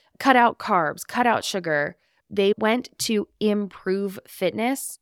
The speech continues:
improve finances, and improve mental health. I think it really is a reflection on where we have come and how the last few years have kind of knocked us all on our behinds. But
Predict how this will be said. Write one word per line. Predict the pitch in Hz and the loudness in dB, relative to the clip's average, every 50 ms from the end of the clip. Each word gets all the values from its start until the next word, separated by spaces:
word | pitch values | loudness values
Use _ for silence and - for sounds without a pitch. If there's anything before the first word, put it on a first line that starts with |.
| _ - | _ -6
improve | 208 202 196 196 - - - 190 190 196 196 190 - - | -6 -6 -6 -6 -10 -8 -4 -2 -2 -2 -2 -4 -8 -12
finances, | - - 175 170 170 185 185 190 - - 185 185 185 - | -8 -6 -6 -4 -4 -6 -6 -8 -6 -6 -6 -6 -6 -8
and | - 175 165 - | -10 -10 -10 -6
improve | - 190 180 180 180 - - 185 175 175 175 - - | -4 -4 -4 -4 -6 -8 -6 -4 -4 -4 -6 -8 -10
mental | 175 170 170 156 - 160 | -8 -8 -6 -6 -8 -8
health. | 156 165 151 156 226 262 _ _ _ _ _ _ _ _ _ - | -6 -4 -2 -2 -2 -4 _ _ _ _ _ _ _ _ _ -12
I | 196 196 - _ _ _ | -12 -12 -12 _ _ _
think | - 277 302 330 - - | -4 -2 -2 -2 -4 -4
it | - 247 - | -4 -4 -4
really | - 190 185 196 202 196 190 196 196 196 190 - | -6 -8 -8 -4 -2 -2 -2 -2 -2 -4 -6 -6
is | - 185 175 175 | -8 -6 -6 -4
a | 170 | -4
reflection | 170 170 - - 175 170 - - - 175 165 | -4 -4 -4 -4 -4 -4 -4 -4 -4 -2 -2
on | 110 165 165 175 | -2 -2 -2 -2
where | 170 180 175 196 | 0 2 2 2
we | 190 190 185 180 | 2 0 -2 -4
have | 175 170 - | -4 -6 -8
come | - - 156 156 165 185 | -8 -4 -4 -2 -2 -4
and | 175 156 160 | -4 -6 -6
how | 147 - 170 170 | -4 -4 -2 -2
the | 165 160 | -2 -2
last | 143 147 143 139 156 - - - | -2 -2 -4 -4 -6 -8 -10 -10
few | - 151 | -8 -6
years | 156 147 147 160 160 - | -6 -6 -4 -6 -6 -6
have | - - | -8 -12
kind | - - - 156 151 | -10 -6 -6 -6 -6
of | 151 | -6
knocked | 160 160 156 160 156 151 - - | -8 -6 -6 -6 -6 -6 -8 -12
us | 160 - | -10 -8
all | - 143 147 151 160 | -6 -6 -6 -4 -6
on | 156 147 | -6 -4
our | 147 151 156 | -4 -4 -6
behinds. | 151 - 180 185 190 208 208 208 220 247 254 - _ _ _ _ _ _ _ _ _ _ _ _ _ - | -6 -6 -6 -4 -2 0 0 0 0 -2 -4 -6 _ _ _ _ _ _ _ _ _ _ _ _ _ 0
But | 262 302 359 285 220 208 - - - - | 0 2 4 2 2 0 -2 -6 -14 -18